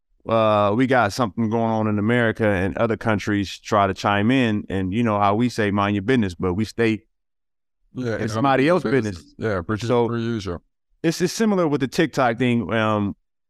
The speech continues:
Speaker 1: and they've been saying that the algorithms in, on TikTok,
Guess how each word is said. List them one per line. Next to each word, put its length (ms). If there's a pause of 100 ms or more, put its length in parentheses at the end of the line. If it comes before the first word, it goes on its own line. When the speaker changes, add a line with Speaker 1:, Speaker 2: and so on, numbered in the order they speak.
(460)
Speaker 1:
and 180
they've 140
been 160
saying 520 (960)
that 360
the 160
algorithms 840
in, 360 (540)
on 160
TikTok, 640